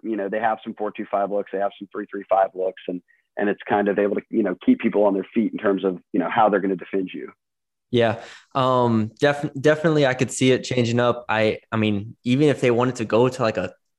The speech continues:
Speaker 2: three four, I think could be really interesting, 'cause we saw three four this year be really successful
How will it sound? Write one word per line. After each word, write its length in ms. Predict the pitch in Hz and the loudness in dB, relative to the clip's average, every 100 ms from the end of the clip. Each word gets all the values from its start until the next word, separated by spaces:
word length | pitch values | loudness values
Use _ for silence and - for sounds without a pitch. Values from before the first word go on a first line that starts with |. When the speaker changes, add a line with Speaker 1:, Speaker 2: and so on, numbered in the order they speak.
| _ | _
Speaker 2:
three 200 | 117 123 | 0 0
four, 520 | 120 - 110 135 135 | 0 -2 2 4 4
I 40 | 120 | 2
think 300 | - 139 - | -2 -2 0
could 180 | 131 127 | -2 2
be 180 | 120 | 2
really 280 | 113 127 123 | 4 4 4
interesting, 300 | 151 - 127 | 2 0 -2
'cause 120 | 117 | 0
we 80 | 117 | 0
saw 180 | 113 123 | 0 -2
three 220 | - 135 | 2 0
four 220 | 131 127 | 2 2
this 220 | 113 143 127 | 2 2 0
year 80 | |
be 120 | 113 110 | 2 4
really 220 | 120 117 | 4 2
successful 680 | - - 135 135 117 117 | -2 0 0 2 -2 -2